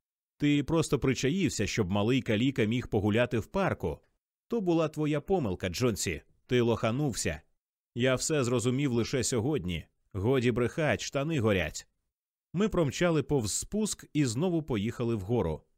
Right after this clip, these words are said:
«Мабуть, він застрелить мене, коли кабінка буде на верхівці»,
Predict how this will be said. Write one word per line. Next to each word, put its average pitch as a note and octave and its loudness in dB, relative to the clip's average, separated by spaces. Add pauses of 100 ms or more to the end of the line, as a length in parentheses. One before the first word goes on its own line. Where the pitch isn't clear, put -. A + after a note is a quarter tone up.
(360)
«Мабуть, C3 -2
він A#2+ 0
застрелить B2 -2
мене, G#2 -2
коли A#2 -2
кабінка C3+ -2
буде G#2+ 0
на A#2 0
верхівці», B2+ -4